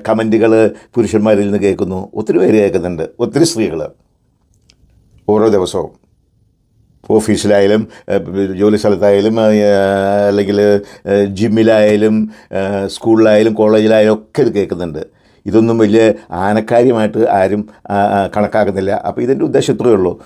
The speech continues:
ഒരു പബ്ലിസിറ്റി, ഒരു പബ്ലിസിറ്റി. അത് കഴിഞ്ഞാൽ ഈ പബ്ലിസിറ്റി കഴിഞ്ഞിട്ടുണ്ടെങ്കിൽ, ഏഹ്, റീച്ച് കിട്ടും, കമൻറ്റ് കിട്ടും, ലൈക്ക് കിട്ടും, അങ്ങനെ, you know, സോഷ്യൽ മീഡിയയിൽ സ്റ്റാർ ആകാനുള്ള ഒരു ശ്രമമായിട്ട് വേണം ഇതിനെ കണക്കാക്കുവാനായിട്ട്.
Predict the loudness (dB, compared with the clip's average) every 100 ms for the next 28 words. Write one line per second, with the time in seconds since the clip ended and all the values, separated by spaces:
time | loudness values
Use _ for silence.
0 | -4 -2 0 0 0 0 -2 -4 -6 _
1 | _ -10 -2 -2 0 -2 0 2 2 0
2 | -10 -4 0 2 2 2 2 2 0 -2
3 | 0 2 2 0 0 0 2 2 0 -6
4 | -4 -2 0 0 0 0 -2 -2 -2 -2
5 | 0 0 2 2 0 0 0 -2 -6 -8
6 | -2 0 0 -2 -4 0 0 0 -2 0
7 | 2 2 0 0 0 0 -2 -2 -4 -2
8 | -2 0 2 2 2 0 -2 -4 0 2
9 | 4 4 2 2 0 -2 0 -2 -2 -4
10 | -12 -18 -6 -2 0 2 0 0 0 0
11 | -2 -2 -4 -4 -6 -6 -6 -6 -8 -8
12 | -8